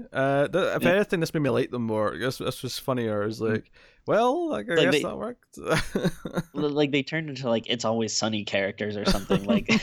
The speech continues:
Speaker 2: <laughs> they're just, like, these jerks that are like, "Well, <laughs> all right."
Speaker 1: Hey, if it was those four in this movie, I'd be probably find this much more entertaining.
Speaker 2: <laughs> It would be very funny.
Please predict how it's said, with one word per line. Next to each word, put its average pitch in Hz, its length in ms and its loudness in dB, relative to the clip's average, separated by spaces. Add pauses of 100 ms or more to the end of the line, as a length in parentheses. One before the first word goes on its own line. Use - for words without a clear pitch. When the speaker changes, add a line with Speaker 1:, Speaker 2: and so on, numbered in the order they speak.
(220)
Speaker 2:
<laughs> 277 260 0
they're 135 160 2
just, 120 200 0
like, 131 160 2
these 120 220 2
jerks 113 360 -4
that 110 80 -4
are 110 100 0
like, 110 220 0
"Well, 147 220 -4 (280)
<laughs> - 80 -16 (180)
all - 80 -14
right." 165 280 -6 (340)
Speaker 1:
Hey, 127 260 2
if 113 300 -4
it 127 40 -2
was 123 140 -2
those 165 200 0
four 131 240 0
in 117 80 0
this 113 200 -6
movie, 104 420 -4 (160)
I'd 110 160 -2
be 110 140 -2
probably 120 320 0
find 113 260 -4
this 113 160 -4
much 120 180 -4
more 110 120 0
entertaining. 117 520 0
Speaker 2:
<laughs> - 40 -20 (400)
It - 100 -8
would 131 120 0
be 113 100 0
very 117 220 -4
funny. 117 260 -4